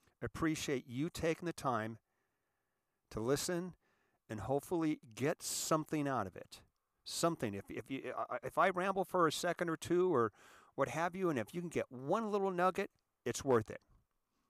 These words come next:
It's worth it, please. And, and, and I just, uh, we, we have over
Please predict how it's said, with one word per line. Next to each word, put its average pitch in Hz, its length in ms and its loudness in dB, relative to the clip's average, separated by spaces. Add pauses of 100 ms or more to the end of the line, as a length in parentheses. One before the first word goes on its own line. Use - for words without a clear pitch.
(320)
It's 127 200 -4
worth 127 280 2
it, 98 120 -6
please. 131 540 -4
And, 110 220 -10
and, 113 200 -10
and 120 160 -6
I 117 100 0
just, 147 360 -2 (720)
uh, 113 240 0
we, 147 380 -6
we 165 300 2
have 180 340 4
over 147 260 2